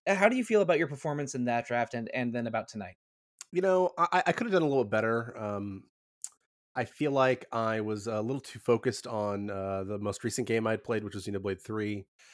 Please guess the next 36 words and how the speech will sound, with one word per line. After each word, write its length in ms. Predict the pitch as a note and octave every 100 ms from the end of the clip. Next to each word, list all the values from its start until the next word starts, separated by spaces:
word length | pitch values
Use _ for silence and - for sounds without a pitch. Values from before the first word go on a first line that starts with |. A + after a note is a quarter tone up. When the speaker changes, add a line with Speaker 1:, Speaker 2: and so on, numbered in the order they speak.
| _ _ _
Speaker 1:
And, 400 | A2 G2+ F#2+ F2+
uh, 520 | F#2 F#2 F2+ F2+ F2+ F#2
you 100 | B2
know, 300 | A#2 G#2 G#2 A#2+
I'm 100 | C3
gonna, 220 | B2 A#2
I'm 80 | C3
gonna 100 | C3+
do 120 | A#2
better 180 | G2+ F#2
this 160 | E2
time. 220 | - E2+ E2 _ _ _ _ _ _ _ _ _ _ _ C#3
Speaker 2:
All 80 |
right, 200 | D#3+ B3+
good 140 | F3 F3
to 80 | F3
hear. 240 | G#3 C3
Uh, 200 | D3 D3
Alana, 520 | C3+ C#3+ G#3+ G#3+ G3 F#3+ _ _ -
I 60 | C#3
think 340 | - A#3+ B3+
the 80 | F3+
last 340 | D3+ D#3 D#3
one 180 | D3+ C#3+
you 100 | C#3
were 160 | C3+ A#2+
on 380 | B2 B2 B2 B2+ _ _ _ _ _ _
was 180 | C#3+ C#3
the 80 | C3+
Pokemon 640 | - F3+ F#3+ F3+ D3 C#3
draft 480 | B2+ B2 A#2+ - - -
last 460 | A#2+ C3+ C#3 -
year. 300 | C3 B2+ F#2+
Is 100 | F#2+
that 180 | A#2 C3
correct? 540 | - D#3 F3 - -